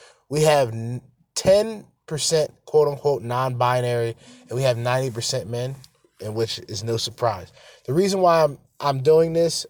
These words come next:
and the reason why I'm going through this is I really pay attention to the participation of the audience. You guys who've been listening and you guys who've been supporting me since I've been starting this thing out all the way back in twenty seventeen,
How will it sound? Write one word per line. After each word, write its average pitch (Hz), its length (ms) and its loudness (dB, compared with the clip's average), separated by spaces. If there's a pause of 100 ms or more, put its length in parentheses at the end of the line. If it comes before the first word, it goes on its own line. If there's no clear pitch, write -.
(200)
and 131 120 -4
the 135 40 -4
reason 143 200 -4
why 131 60 2
I'm 120 100 -2
going 127 260 -2
through 131 200 0
this 127 180 -2
is 107 100 -8
I 110 80 0
really 117 280 0
pay 123 240 -2
attention 110 500 -10 (440)
to 117 120 -6
the 107 80 -8
participation 113 840 -6
of 101 80 -6
the 95 100 -12
audience. 98 520 -8 (480)
You 113 100 -10
guys 117 560 0
who've 110 300 -10
been 98 220 -14 (200)
listening 110 580 -4
and 101 120 -14
you 110 140 -12
guys 113 400 -4
who've 101 240 -12
been 101 140 -12
supporting 110 560 -6
me 107 260 -12 (380)
since 104 340 -8
I've 101 180 -6
been 95 280 -14 (240)
starting 117 500 -2
this 113 160 -10
thing 113 240 -8
out 113 140 -8
all 110 180 -6
the 113 60 -8
way 107 120 -10
back 104 300 -8
in - 60 -18
twenty 107 280 -10
seventeen, 110 720 -10